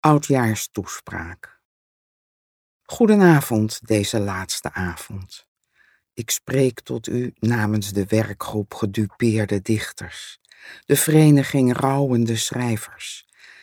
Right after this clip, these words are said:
en wens u kinderen toe die niet de eindstreep halen voor u zelf de drempel over bent dit jaar.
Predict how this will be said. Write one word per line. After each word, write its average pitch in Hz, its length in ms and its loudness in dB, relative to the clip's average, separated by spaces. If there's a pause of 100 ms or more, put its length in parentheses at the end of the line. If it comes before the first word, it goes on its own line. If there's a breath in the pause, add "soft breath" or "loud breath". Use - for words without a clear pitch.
en 117 180 2
wens 113 360 2
u 110 140 -6 (100)
kinderen 131 600 -2
toe 117 260 -8 (360 loud breath)
die 127 180 0
niet 170 400 4
de 113 200 0
eindstreep 113 760 -4
halen 98 540 -6
voor 117 320 -2
u 110 100 0
zelf 110 440 -2
de - 140 -4
drempel 87 580 -6
over 87 400 -4
bent 82 480 -12 (160)
dit - 320 -10
jaar. 82 500 -12